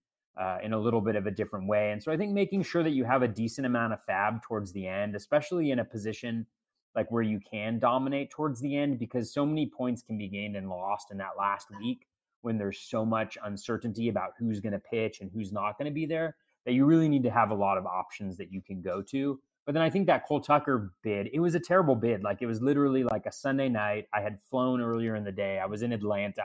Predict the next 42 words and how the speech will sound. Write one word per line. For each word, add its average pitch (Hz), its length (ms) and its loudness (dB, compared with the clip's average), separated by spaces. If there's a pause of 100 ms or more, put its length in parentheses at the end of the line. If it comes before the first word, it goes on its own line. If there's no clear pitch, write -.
I 107 40 -2
was 107 160 -6
literally 123 420 -2 (420)
putting 147 260 4
in 131 120 4
the 117 80 2
bids 110 380 -2
in 98 100 -4
my, 92 360 -4 (400)
in 104 160 -6
the 95 80 -4
back 110 280 4
of 107 80 -4
a 95 60 -2
taxi. 165 540 -2
And 107 100 -4
I 110 80 0
was 113 180 0
like, 113 220 4
it - 40 -8
was 110 100 -2
the 127 80 0
first - 340 2
big 139 160 0
prospect 139 440 0
to 120 60 -12
come 127 200 -2
up. 135 240 4
I, 101 100 0
like, 98 180 -2
really 143 320 2
wanted 127 380 0
him. 120 220 -2
He 104 80 -6
had 98 160 -10
played 147 280 -2
well 135 220 2
in 120 60 -2
the 107 80 -6
first - 320 -8
two 113 120 -6
games. 104 560 -6